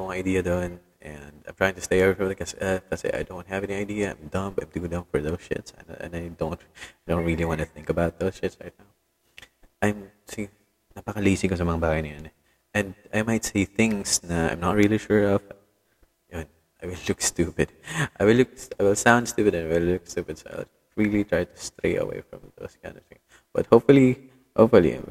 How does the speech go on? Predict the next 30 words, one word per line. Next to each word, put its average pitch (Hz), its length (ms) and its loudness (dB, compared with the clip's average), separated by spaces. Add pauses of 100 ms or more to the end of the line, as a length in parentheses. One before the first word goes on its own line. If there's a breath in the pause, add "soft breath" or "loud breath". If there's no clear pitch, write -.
(140)
<laughs> - 260 -6
I'm 95 160 -6
just 98 300 2
gonna 92 180 -2
be 82 180 -8
optimistic - 520 -12
now. 85 160 -20
Hopefully, 92 280 -2
everything's 85 360 -2
gonna 82 160 -2
be 80 100 -2
okay. - 300 -12 (640)
You 82 60 -16
know, - 180 -20 (920)
I'm 110 100 -12
too - 100 -20
stupid - 420 -8
for 80 220 2
those 73 260 -6
kind 80 200 -16
of - 80 -20
shit. - 240 -20 (680 loud breath)
<laughs> 110 140 4 (580 soft breath)
Ang - 60 -4
dami 117 160 6
ko 127 80 8
na 101 500 -4
<laughs> - 100 -16
problema. 92 360 0 (720 loud breath)
Anyway. 90 440 6